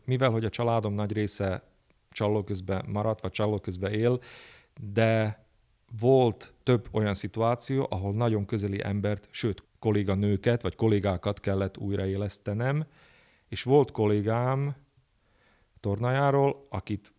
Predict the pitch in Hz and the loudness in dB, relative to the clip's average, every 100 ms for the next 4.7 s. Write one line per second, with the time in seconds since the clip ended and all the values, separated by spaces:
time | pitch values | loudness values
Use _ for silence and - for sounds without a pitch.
0 | _ _ _ 127 117 110 101 98 107 98 | _ _ _ -2 0 0 0 -2 -2 -4
1 | 95 101 98 - 98 101 98 107 104 98 | -4 -2 -4 -6 -6 -4 -2 -2 -6 -8
2 | 107 107 110 117 123 - 127 147 151 - | -4 -2 0 0 -2 -2 -2 -2 -4 -10
3 | - 104 151 120 113 107 101 95 - 98 | -4 0 2 4 2 2 0 -2 -2 -2
4 | 95 92 95 98 110 135 143 | -2 -2 -4 -2 -2 -2 -2